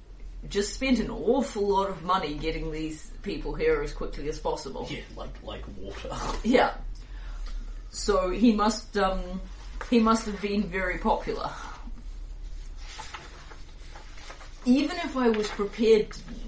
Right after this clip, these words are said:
Speaker 1: to do it, I don't think we can legally return him, and it's certainly not something that I'm interested in countenancing. However, I don't think Katapesh is going to take this lightly. They're, um, they're, they're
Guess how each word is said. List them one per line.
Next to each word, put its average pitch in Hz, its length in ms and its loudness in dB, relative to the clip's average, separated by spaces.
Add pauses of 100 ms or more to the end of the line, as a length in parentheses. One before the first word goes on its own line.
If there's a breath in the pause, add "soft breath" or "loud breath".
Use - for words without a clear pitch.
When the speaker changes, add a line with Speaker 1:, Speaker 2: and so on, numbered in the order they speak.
(540)
Speaker 1:
to 226 140 2
do 220 200 6
it, - 100 4
I 175 100 4
don't 202 220 4
think - 220 0
we 185 80 -6
can 175 520 0
legally 143 380 -4
return 147 460 -4
him, 151 240 -8
and 156 120 -4
it's - 160 -8
certainly 175 400 0
not 160 220 -4
something 143 600 -2 (340 soft breath)
that 175 100 4
I'm 156 140 4
interested 165 420 -6
in 147 120 -8
countenancing. 147 1000 -6 (480 loud breath)
However, 202 720 4 (280 loud breath)
I 180 160 4
don't 196 340 4
think - 240 -2
Katapesh 160 520 0
is 151 160 -6
going 156 240 -4
to - 100 -10
take 165 260 -2
this 143 220 -8
lightly. 160 520 0
They're, 143 400 0
um, 143 420 0 (640 soft breath)
they're, 170 840 4
they're 196 300 6